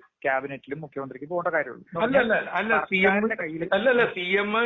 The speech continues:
Speaker 2: ഡി ആർ എഫിന്റെ സൈറ്റിൽ കിടക്കണ എങ്ങനെയാണെന്നറിയോ?
Speaker 1: ആ.
Speaker 2: കളക്ടർക്ക് പതിനായിരം രൂപ വരെ ഉള്ളു, മുഖ്യമന്ത്രിക്ക് മൂന്ന് ലക്ഷം രൂപ വരെ ഉള്ളു. മുഖ്യമന്ത്രി മൂന്ന് ലക്ഷത്തിൽ കൂടുതൽ കൊടുക്കണമെങ്കിൽ ഈ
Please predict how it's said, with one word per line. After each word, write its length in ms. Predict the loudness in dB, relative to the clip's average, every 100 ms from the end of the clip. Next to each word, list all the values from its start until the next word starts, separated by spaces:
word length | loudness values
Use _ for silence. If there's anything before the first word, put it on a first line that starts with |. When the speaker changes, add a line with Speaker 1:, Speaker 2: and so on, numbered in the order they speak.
| 2
Speaker 2:
ഡി 180 | 0 2
ആർ 160 | 2
എഫിന്റെ 340 | 2 -2 -4 -2
സൈറ്റിൽ 420 | 0 -2 -2 -2
കിടക്കണ 320 | 0 -2 0
എങ്ങനെയാണെന്നറിയോ? 600 | 0 0 0 2 0 0 -6 _ _ _ _ _ _ _ _ _ _ -2
Speaker 1:
ആ. 140 | 0
Speaker 2:
കളക്ടർക്ക് 520 | 2 0 2 0 0 0
പതിനായിരം 600 | 0 2 2 4 4 4 4
രൂപ 120 | 4
വരെ 260 | 4 4
ഉള്ളു, 180 | 4 2
മുഖ്യമന്ത്രിക്ക് 680 | 0 0 0 0 0 0 0
മൂന്ന് 600 | -2 2 4 4 4 0
ലക്ഷം 320 | 0 2 4
രൂപ 180 | 6 6
വരെ 200 | 4 2
ഉള്ളു. 200 | 2 -2
മുഖ്യമന്ത്രി 580 | -2 -2 0 2 0 -2
മൂന്ന് 420 | 0 2 2 2
ലക്ഷത്തിൽ 340 | 0 0 0 0 2
കൂടുതൽ 420 | 4 4 4 0
കൊടുക്കണമെങ്കിൽ 680 | 0 0 0 0 2 0 -4 _ _ _ 0
ഈ 440 | 4 6 4 2